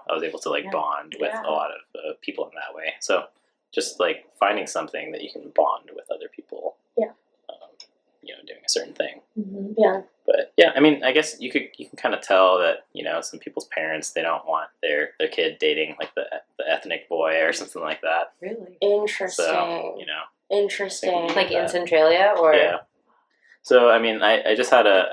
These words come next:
Speaker 2: <clears throat>
Speaker 1: um, I just met up with one of my old friends from high school, and she was kind of, like, telling me about how her, her brother was in, um, or is in, like, a relationship that's s-, similar to that, where,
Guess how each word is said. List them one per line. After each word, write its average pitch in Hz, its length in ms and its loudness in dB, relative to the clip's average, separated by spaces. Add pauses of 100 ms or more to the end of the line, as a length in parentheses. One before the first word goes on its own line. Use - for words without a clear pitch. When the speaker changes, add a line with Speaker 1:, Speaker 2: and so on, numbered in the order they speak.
Speaker 2:
<clears throat> - 0 -
Speaker 1:
um, 98 180 -4 (100)
I 85 460 2
just - 180 -12
met 85 200 0
up 82 200 -2
with 80 240 -4 (300)
one 82 180 -8
of 80 160 -14
my 82 300 -12 (120)
old 82 300 -10 (320)
friends 80 320 -12
from - 280 -12
high - 80 -8
school, 82 360 -6
and 80 100 -12
she - 100 -4
was - 100 -4
kind 82 160 -4
of, 80 120 -8
like, - 160 -6
telling - 280 -10
me 156 180 -20 (100)
about - 260 -4 (520)
how - 180 4
her, 78 180 2 (180)
her 82 200 0
brother 78 520 -2 (420)
was 78 320 -8
in, 78 260 -8
um, 71 380 -12 (1200)
or 80 120 -4
is 78 300 -8
in, 78 320 -12 (100)
like, - 180 -12
a - 40 -16
relationship - 560 -6
that's - 320 -10 (120)
s-, - 280 -16
similar 85 400 -6
to 82 180 -6
that, 80 280 -2
where, 80 120 -6